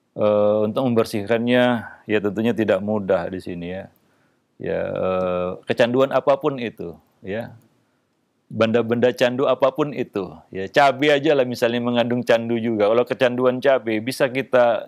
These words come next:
tinggalkan itu dalam waktu sesingkat-singkatnya? <laughs> Tentunya tidak bisa, perjuangannya akan berat itu. Kecanduan rokok saja lah misalnya, ya. Kalau kita bicara candu di sini, ya,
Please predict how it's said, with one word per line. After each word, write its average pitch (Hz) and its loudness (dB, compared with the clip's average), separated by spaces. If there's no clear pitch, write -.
tinggalkan 120 0
itu 120 -2
dalam 120 0
waktu 127 -4
sesingkat-singkatnya? 123 -2
<laughs> - -12
Tentunya 151 0
tidak 151 2
bisa, 147 2
perjuangannya 143 0
akan 165 0
berat 185 2
itu. 123 -6
Kecanduan 156 2
rokok 175 2
saja 190 2
lah 156 4
misalnya, 123 0
ya. 107 -10
Kalau 123 -4
kita 170 2
bicara 156 2
candu 156 2
di 120 -4
sini, 104 -6
ya, - -12